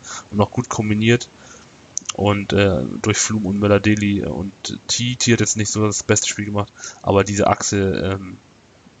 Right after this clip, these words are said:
mit Ergänzung Nerich dann noch, das ist schon ziemlich stark, finde ich. Und das, äh, der, der Kader alleine, wenn man sich den anguckt, der gehört halt jetzt, jetzt schon erst recht nicht mehr da unten hin, meiner Meinung nach.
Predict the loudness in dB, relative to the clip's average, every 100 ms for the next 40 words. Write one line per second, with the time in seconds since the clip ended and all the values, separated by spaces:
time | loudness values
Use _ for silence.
0 | -6 -2 2 2 0 -2 0 2 2 0
1 | -4 -4 -8 -8 -4 -2 -2 -4 -2 2
2 | 4 2 2 -2 0 -2 -4 -6 -6 -2
3 | 0 0 -2 -6 -6 -12 -10 -6 -4 -2
4 | 0 4 6 6 6 4 4 2 -2 -6
5 | -8 -8 -10 -12 -18 -18 -4 0 2 2
6 | 2 0 0 -2 -6 -12 -20 _ 2 4
7 | 6 2 -2 -4 -4 -4 -2 -2 -4 -10
8 | -6 -4 -4 -4 -6 -8 -8 -8 -12 _
9 | -6 -4 -4 -8 -12 -16 -18